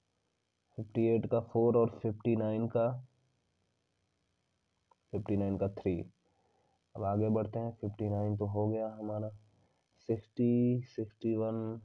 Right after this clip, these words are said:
सिक्सटी है हमारा टू,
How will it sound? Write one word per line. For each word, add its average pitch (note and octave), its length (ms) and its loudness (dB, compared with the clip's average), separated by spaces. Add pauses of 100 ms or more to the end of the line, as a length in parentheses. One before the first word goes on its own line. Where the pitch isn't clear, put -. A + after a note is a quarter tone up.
सिक्सटी A2+ 720 0 (920)
है A2+ 220 -2
हमारा A2 520 0 (200)
टू, A#2 360 4